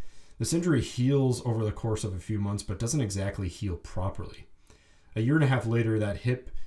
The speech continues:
injury caused this person to walk differently and started to affect their neck on the right side. To them, this pain can seem like it just came out of nowhere,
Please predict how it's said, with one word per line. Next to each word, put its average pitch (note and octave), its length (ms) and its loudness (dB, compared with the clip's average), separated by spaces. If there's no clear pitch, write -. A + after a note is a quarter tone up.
injury A#2 360 0
caused G#2+ 440 0
this G2+ 120 -4
person G2 400 4
to F#2 120 -6
walk F#2+ 360 -8
differently G#2+ 580 -6
and G#2+ 120 -2
started A2 300 0
to G#2 160 -2
affect A2+ 380 -4
their F#2+ 120 -4
neck G#2 360 -2
on F#2+ 80 -2
the F2+ 60 -2
right F#2 280 -4
side. F2 380 -4
To B2+ 100 2
them, C#3+ 260 6
this B2 160 4
pain C3+ 260 6
can A#2 140 0
seem A#2 240 0
like A2 180 -2
it F2+ 60 -4
just - 220 -4
came A2 220 0
out A2 100 0
of F#2+ 80 0
nowhere, F#2 520 -2